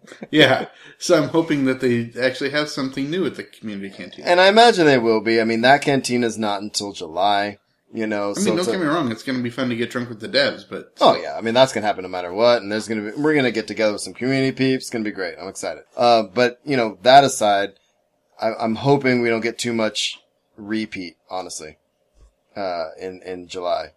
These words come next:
Speaker 2: But, I mean, it's a smooth month after Fallen Empire, whatever, so we'll see what happens. I don't know. Uh, so I'm not gonna roll a Togruta.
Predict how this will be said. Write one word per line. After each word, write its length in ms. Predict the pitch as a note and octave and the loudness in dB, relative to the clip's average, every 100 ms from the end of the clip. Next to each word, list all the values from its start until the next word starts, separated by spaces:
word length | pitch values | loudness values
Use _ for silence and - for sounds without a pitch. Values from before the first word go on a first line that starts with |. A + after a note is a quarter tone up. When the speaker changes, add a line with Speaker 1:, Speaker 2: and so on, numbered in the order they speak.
| _ | _
Speaker 2:
But, 140 | D3 | 0
I 60 | E3+ | 2
mean, 160 | F3 | 0
it's 120 | E3+ E3 | -2 -4
a 40 | |
smooth 320 | - E3+ E3+ | -2 4 4
month 320 | C#3 C3+ C#3+ C3+ | 6 4 4 4
after 280 | C3+ - | 4 0
Fallen 320 | A#2 C3 B2 B2 | -2 2 2 2
Empire, 840 | C3 B2+ A#2 A2 A2 A2 A2 G#2+ _ _ _ | -2 -2 2 4 4 2 0 -4 _ _ _
whatever, 540 | - G#2+ G#2+ B2+ G#2+ G2 | -10 -2 0 2 0 -4
so 360 | - G2+ G2+ - _ _ _ | -6 -6 -8 -10 _ _ _
we'll 100 | - | -6
see 140 | E3+ G3+ | -4 0
what 100 | F#3+ | 2
happens. 360 | G3+ - C3 _ _ - | 0 -2 -14 _ _ -10
I 40 | |
don't 80 | B2+ | -8
know. 180 | C3+ C3 _ _ _ _ _ _ _ | -8 -10 _ _ _ _ _ _ _
Uh, 480 | - C3 C3 C3 C3 | 0 4 6 6 4
so 460 | C3 - D#3+ D#3+ D#3+ | 0 2 4 6 4
I'm 140 | D#3 | 4
not 160 | G#3 A3 | 4 4
gonna 140 | G#3 | 2
roll 180 | F#3 F3 | 2 0
a 20 | |
Togruta. 520 | E3+ D3 C3+ C#3 C#3+ | 0 -2 0 0 0